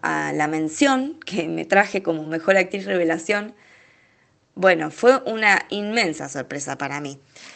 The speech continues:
Más que nada porque, bueno, yo siempre colgada en los laureles, no sabía que se hacían menciones finalizado el festival,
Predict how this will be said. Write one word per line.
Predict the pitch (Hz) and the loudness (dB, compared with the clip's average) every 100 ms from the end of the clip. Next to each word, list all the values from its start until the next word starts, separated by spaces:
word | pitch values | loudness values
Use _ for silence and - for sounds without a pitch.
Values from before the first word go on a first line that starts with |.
| - - | -20 0
Más | 247 320 | 0 2
que | 277 | -2
nada | 254 311 311 320 | 0 0 -2 -2
porque, | 170 165 185 190 - _ _ | -4 -2 -4 -4 -6 _ _
bueno, | - - - | -14 -12 -12
yo | - 196 | -12 -10
siempre | 220 226 208 190 | -4 -4 -4 -2
colgada | 180 190 208 | 0 2 0
en | 190 | -2
los | 165 | -4
laureles, | 165 165 196 208 - | -2 -2 -2 -4 -8
no | 185 196 233 | -6 -6 -2
sabía | 202 180 202 202 202 | 0 0 2 2 0
que | 180 | -2
se | 147 | -6
hacían | 147 175 170 | -2 -2 -2
menciones | 160 170 185 190 190 | -4 0 0 0 -6
finalizado | - 147 147 147 - 180 170 | -6 -6 -4 -10 -2 4 4
el | 156 | 2
festival, | 156 151 160 180 180 190 233 | -4 -4 0 2 2 0 -8